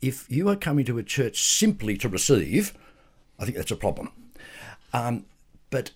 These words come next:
then again, if you come to a church and, as it were, in a spirit of, I think, wrongful sacrifice, say, "I am just gonna put up with this, this church which is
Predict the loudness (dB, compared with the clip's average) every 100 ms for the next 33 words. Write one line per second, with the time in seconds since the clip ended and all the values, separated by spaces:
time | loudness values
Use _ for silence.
0 | -6 -2 0 0 2 2 0 -2 -4 -4
1 | -4 -2 -2 -2 -4 -4 -2 -2 -4 -4
2 | -2 -4 -4 -2 -2 -2 -6 -6 -6 -6
3 | -8 _ -16 -8 -10 -4 -2 -2 -4 -6
4 | -6 -6 -6 -6 -6 -4 -6 -8 -4 2
5 | 2 2 -4 -10 -8 -6 -4 -2 -2 -2
6 | -6 -18 -16 -2 0 2 2 0 -4 -4
7 | -6 -6 -2 -2 0 -4 -4 -2 -2 -6
8 | -18 -18 -4 -2 -2 -2 2 2 2 -2
9 | -6 -2 -4 -4